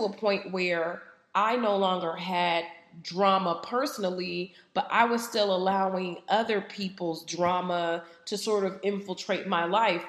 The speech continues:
And over time, I've started to realize that I don't have to deal with your drama either. And even if it's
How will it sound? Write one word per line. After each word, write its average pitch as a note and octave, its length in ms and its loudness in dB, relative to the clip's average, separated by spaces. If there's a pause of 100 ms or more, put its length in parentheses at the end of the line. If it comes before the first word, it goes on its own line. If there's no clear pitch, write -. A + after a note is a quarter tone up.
And F3+ 360 -2 (260)
over C4+ 280 6
time, C#4 380 4 (240)
I've A#3+ 140 8
started B3 280 4
to B3 100 0
realize B3 640 6
that A3 240 8 (440)
I F#4 200 8
don't B4+ 260 6
have C4+ 260 2
to B3 200 -2
deal B3+ 360 2
with B3+ 220 -2
your C4+ 600 2
drama A#3+ 580 2 (160)
either. E4 580 -2 (480)
And B3+ 380 4 (320)
even D4+ 380 2 (100)
if A#3+ 180 2 (120)
it's A3+ 380 -2